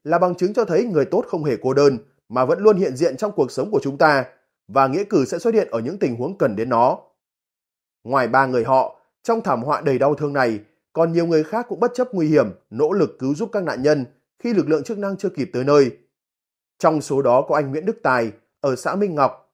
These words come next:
huyện Bắc Mê, tỉnh Hà Giang, người có việc đi xe máy qua đúng lúc chiếc ô tô mười sáu chỗ đang cố gắng thoát khỏi đống đất đá. Anh Tài đã cùng ba người của chiếc xe bảy chỗ cố gắng hỗ trợ đẩy xe khách. Khi đợt sạt lở nữa ập tới, anh kịp chạy thoát và trong lúc nguy cấp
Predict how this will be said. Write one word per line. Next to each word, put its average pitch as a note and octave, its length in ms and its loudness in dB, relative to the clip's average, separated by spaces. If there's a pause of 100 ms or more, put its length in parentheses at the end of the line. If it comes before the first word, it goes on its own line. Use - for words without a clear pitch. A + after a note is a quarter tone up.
huyện D#3 180 -8
Bắc F#3+ 160 -2
Mê, D3+ 160 0
tỉnh C3+ 220 -8
Hà G#2+ 140 -6
Giang, C3+ 300 0 (460)
người F3 200 2
có F#3 140 -4
việc G3+ 220 0
đi F3 120 -2
xe D#3+ 180 -6
máy C3 200 -4
qua D3 180 2
đúng D3 240 -6
lúc A3+ 160 -6
chiếc G#3+ 140 -2
ô D#3 160 2
tô D3 100 -2
mười A2+ 180 -4
sáu A#2 260 -6
chỗ E3 320 0 (160)
đang C3+ 260 -2
cố A#2+ 100 -4
gắng C3 200 -4
thoát G3+ 140 -4
khỏi G2+ 200 -2
đống A#2 120 -4
đất D#3+ 120 -2
đá. B2+ 300 0 (1160)
Anh D3+ 220 0
Tài B2+ 220 0
đã C3+ 80 -2
cùng C#3 220 -4
ba D3 140 0
người C#3 200 0
của A2 120 -8
chiếc F#3+ 140 -6
xe D#3 180 -2
bảy C#3 240 -2
chỗ D3+ 300 0 (300)
cố C#3+ 160 0
gắng D3 200 0
hỗ F3+ 160 -4
trợ A2+ 220 0
đẩy A2+ 120 -2
xe C3+ 180 -4
khách. F3 240 2 (840)
Khi B3+ 180 0
đợt E3+ 140 8
sạt D3+ 240 0
lở C#3 160 2
nữa B2 140 -2
ập E3+ 200 2
tới, C3+ 320 2 (260)
anh D#3 240 -2
kịp D3 180 -2
chạy A2 160 -4
thoát E3 280 -2 (340)
và E3+ 180 2
trong A3 200 -4
lúc B3 140 -4
nguy G#3+ 120 -2
cấp A#3 220 0